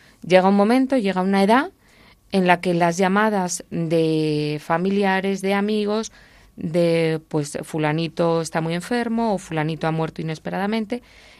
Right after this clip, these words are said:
empieza a ser más habitual. Es, mm, el ciclo de la vida, no es otra cosa.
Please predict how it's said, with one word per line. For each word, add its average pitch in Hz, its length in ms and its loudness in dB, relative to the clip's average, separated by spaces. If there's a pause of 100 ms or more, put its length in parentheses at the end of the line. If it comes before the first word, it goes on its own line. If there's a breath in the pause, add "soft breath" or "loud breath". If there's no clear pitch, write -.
empieza 196 380 2
a 208 60 0
ser 220 300 -2 (140)
más 180 360 2
habitual. 170 500 0 (480)
Es, 175 320 -2
mm, 160 420 -4
el 151 160 -2
ciclo 160 300 -4
de 151 80 0
la 139 100 -2
vida, 175 300 -4
no 160 180 -4
es 151 140 -8
otra 143 220 -4
cosa. 220 360 -8